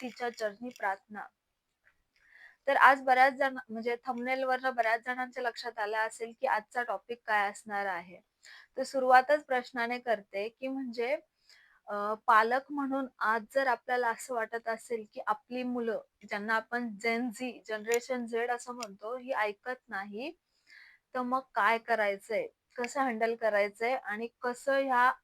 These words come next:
आजच्या पिढीला उद्याचं भविष्य आपल्याला घडवायचंय? तर त्याच्यासाठी काही, अ, का ऐकत नाहीत याच्यासाठी, अ, काही सायंटिफिक रिझन्स शेअर करते आणि,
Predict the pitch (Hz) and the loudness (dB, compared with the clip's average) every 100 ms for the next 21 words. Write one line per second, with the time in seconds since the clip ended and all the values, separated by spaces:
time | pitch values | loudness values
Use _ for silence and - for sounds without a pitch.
0 | - - 233 - 269 254 247 233 240 247 | -4 -2 -2 -2 -4 -2 -4 -2 2 4
1 | 247 220 233 233 277 226 240 220 - - | 2 0 -2 0 -4 -4 -6 -8 -4 0
2 | 226 - 226 226 226 208 196 190 190 190 | 0 0 0 0 0 -2 -2 -4 -6 -8
3 | 160 - _ _ _ _ - _ _ _ | -8 -12 _ _ _ _ -20 _ _ _
4 | _ _ - 226 233 220 240 247 233 240 | _ _ -8 -2 0 2 0 0 -2 -4
5 | 226 220 233 302 - - - - - 214 | -4 -4 -4 -6 -10 -20 -20 -14 -4 -2
6 | 208 - 277 269 240 220 240 247 247 233 | -2 2 6 8 6 2 -4 -4 -4 -6
7 | 226 233 233 233 240 214 254 247 240 262 | -6 -8 -8 -4 -4 -4 -6 -6 -6 -8
8 | 285 - 202 202 208 208 214 226 233 262 | -8 -2 0 2 4 2 2 0 0 -4
9 | 262 247 220 233 262 - 233 220 247 277 | -2 -2 -2 -6 -14 -10 -8 -4 -4 -6
10 | 262 226 202 196 202 196 - 202 226 294 | -6 0 0 0 0 -2 -2 -2 -2 -2
11 | _ - - _ 165 190 208 220 233 247 | _ -20 -20 _ -2 0 0 -2 -2 -4